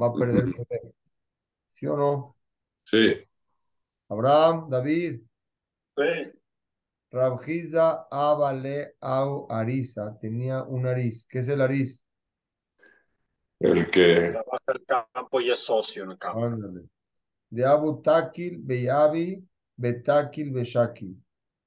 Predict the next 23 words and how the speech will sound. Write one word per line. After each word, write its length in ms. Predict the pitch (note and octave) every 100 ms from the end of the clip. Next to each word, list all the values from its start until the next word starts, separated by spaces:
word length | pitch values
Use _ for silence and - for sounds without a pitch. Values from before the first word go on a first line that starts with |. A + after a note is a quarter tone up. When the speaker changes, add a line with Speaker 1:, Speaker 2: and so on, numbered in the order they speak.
| -
Speaker 1:
¿Qué 140 | D3+
es 60 | D#3
lo 180 | D#3
que 100 | B2
haría, 480 | C#3 C3+ C#3 C3+ B2+ -
hacía 560 | A#2+ - C3 C3 -
este, 460 | A#2 A#2 - A2 G#2+
este, 400 | A2+ A2+ A2+ A#2+ -
este? 320 | A2 - A#2+
Era 280 | A#2+ B2 B2+
muy 200 | D3 D#3
especial, 680 | C3 - A#2 - B2+ B2+ A#2+
e-, 200 | A2 A2 -
e-, 20 | B2
este 180 | B2 G#2+
socio. 720 | - D3+ D3+ F3+ G3+ G#3 _ _ _ _ _ _ _
Takil, 500 | E3 F#3 F3+ F#3 D#3+
Beyabi. 580 | D3+ D3 B2 A2+ F#2+ _ _ _ _ _
Agarraba 960 | A#2+ B2+ C3 B2+ D#3+ F3 E3 C#3 G#2+ - _ _ _ _ _
y 100 | C3
le 100 | C3
daba 200 | C#3 D3
Rabjiza, 840 | C3+ B2+ B2 D#3 D3+ F3+ G3+ A3+